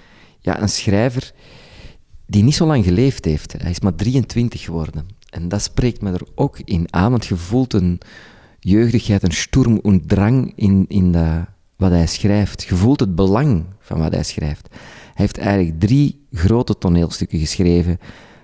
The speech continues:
Eh, dat is Wojciech. En Wojciech, daar is, eh, een opera van gemaakt, waardoor het iets bekender is,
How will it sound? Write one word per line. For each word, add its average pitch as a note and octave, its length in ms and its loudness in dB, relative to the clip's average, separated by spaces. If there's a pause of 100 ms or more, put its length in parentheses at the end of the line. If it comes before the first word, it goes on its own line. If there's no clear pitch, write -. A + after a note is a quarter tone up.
(120)
Eh, E2 260 4 (120)
dat E2+ 220 -2
is - 160 -4
Wojciech. G#2 640 -2 (640)
En E2 140 2
Wojciech, G2+ 520 0 (500)
daar F2 280 -2
is, - 360 -2 (100)
eh, E2+ 380 2 (400)
een D#2 200 -4
opera G#2 360 0
van B2 160 0
gemaakt, B2 520 -2
waardoor E2+ 400 0
het - 200 -2
iets G2 220 0
bekender F#2+ 600 0
is, - 240 -4